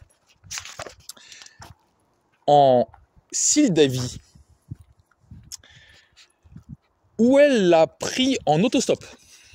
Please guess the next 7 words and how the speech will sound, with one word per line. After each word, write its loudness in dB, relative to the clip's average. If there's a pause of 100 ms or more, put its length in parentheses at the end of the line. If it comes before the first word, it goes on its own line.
(560)
Le -2
petit -4
reporter -4
préférant -4
continuer -6
à -2
pied -8